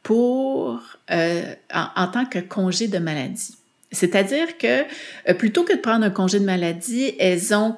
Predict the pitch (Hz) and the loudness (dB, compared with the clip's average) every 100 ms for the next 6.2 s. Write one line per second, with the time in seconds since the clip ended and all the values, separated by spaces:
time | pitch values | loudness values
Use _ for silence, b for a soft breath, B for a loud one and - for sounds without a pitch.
0 | - 269 269 - - 294 - - - 180 | -2 0 2 2 0 0 -2 -2 0 -2
1 | 269 - B B B B B 208 - 240 | -4 -8 B B B B B 2 4 4
2 | 220 226 233 196 175 170 160 160 160 156 | 4 4 4 4 4 2 4 6 6 4
3 | 151 156 170 208 202 175 170 - 208 208 | 2 0 0 2 4 4 0 0 0 0
4 | 208 190 196 240 247 - 285 294 254 - | 4 4 6 4 0 2 2 2 0 -2
5 | - - 190 185 170 170 - - 208 196 | -6 -2 0 2 0 -2 -4 2 2 2
6 | - | -4